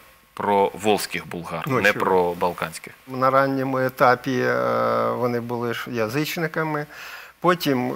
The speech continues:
Speaker 2: коли, е, формувалось, створювалося, е, це хазарське об'єднання, хазарський каганат, оця держава,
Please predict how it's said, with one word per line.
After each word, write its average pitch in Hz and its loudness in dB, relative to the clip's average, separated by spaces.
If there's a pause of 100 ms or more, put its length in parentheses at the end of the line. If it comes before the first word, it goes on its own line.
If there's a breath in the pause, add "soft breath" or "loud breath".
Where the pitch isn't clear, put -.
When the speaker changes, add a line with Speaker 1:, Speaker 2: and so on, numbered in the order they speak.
Speaker 2:
коли, 131 4
е, 120 2
формувалось, 131 2
створювалося, 117 2
е, 113 -2
це 120 -10
хазарське 120 -4
об'єднання, 123 -2
хазарський 113 -2
каганат, 120 -4
оця 120 -10
держава, 123 0